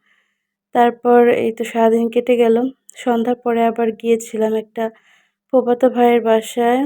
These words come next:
তো ওই ফুফাতো ভাইয়ের ছেলের, আহ,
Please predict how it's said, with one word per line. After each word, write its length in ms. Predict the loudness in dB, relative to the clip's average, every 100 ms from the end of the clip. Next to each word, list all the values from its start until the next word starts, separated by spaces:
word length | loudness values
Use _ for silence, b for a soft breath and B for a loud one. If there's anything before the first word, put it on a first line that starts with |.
| -6 -10
তো 120 | -4 0
ওই 140 | 0
ফুফাতো 340 | 0 -8 -10 -6
ভাইয়ের 260 | -2 -2 -4
ছেলের, 480 | -8 -6 0 0 0 -4 b b b b _
আহ, 220 | -2 0